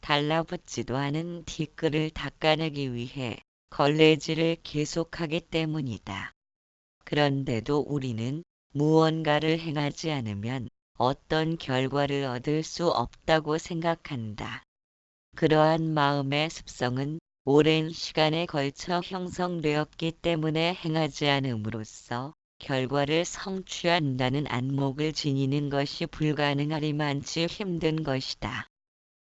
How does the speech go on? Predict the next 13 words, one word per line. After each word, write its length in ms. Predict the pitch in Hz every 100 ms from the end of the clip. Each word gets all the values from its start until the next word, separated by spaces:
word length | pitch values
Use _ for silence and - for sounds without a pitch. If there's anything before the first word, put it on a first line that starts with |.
| _
결국 480 | - 143 135 160 -
손에 440 | - - 180 170
쥔 400 | - - 151 151
걸레를 680 | 165 - 135 147 151 156 160
쥐고 400 | - 139 151 170
놓지 540 | 131 123 139 - -
못하는 680 | 156 131 _ 165 160 156 165
탓으로 720 | - - 139 - 127 123 127 - _ _
본래로 580 | - 151 151 151 151 156
맑은 580 | 123 127 151 151 180 180
참성품을 920 | - 156 160 165 160 - 156 160 165
이해하질 800 | - 147 143 165 151 143 156 156
못한다. 960 | 117 127 - - 160 151 143 107 -